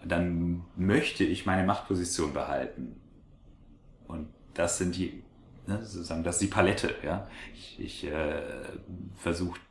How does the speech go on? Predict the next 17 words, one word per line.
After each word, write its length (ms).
das 320
runterzuspielen. 800
Ich 140
versuch, 480
dich 340
als 180
hysterisch 480
darzustellen. 680
Ich 140
versuch, 520
ähm, 1600
dir 300
irgendeine, 420
irgendeine 380
krude 300
Erklärung 720
zu, 360